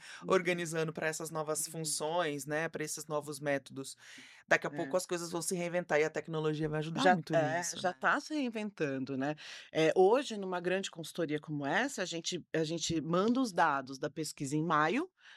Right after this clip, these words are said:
Speaker 1: a gente só em outubro tem o resultado.
Speaker 2: É.
Speaker 1: É, naquele ano que teve uma inflação super alta no Brasil, eu falei, "Pô, mas quando chega o resultado, o número já é outra coisa, né?
Speaker 2: É.
Speaker 1: Já mudou."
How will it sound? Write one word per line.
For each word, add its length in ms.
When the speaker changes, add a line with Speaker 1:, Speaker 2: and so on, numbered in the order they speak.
Speaker 1:
a 100
gente 180
só 140
em 100
outubro 640
tem 140
o 40
resultado. 600
Speaker 2:
É. 200
Speaker 1:
É, 160
naquele 340
ano 140
que 100
teve 180
uma 100
inflação 380
super 280
alta 220
no 60
Brasil, 380
eu 160
falei, 220
"Pô, 200
mas 140
quando 140
chega 240
o 40
resultado, 400
o 40
número 220
já 100
é 40
outra 220
coisa, 520
né? 300
Speaker 2:
É. 40
Speaker 1:
Já 120
mudou." 600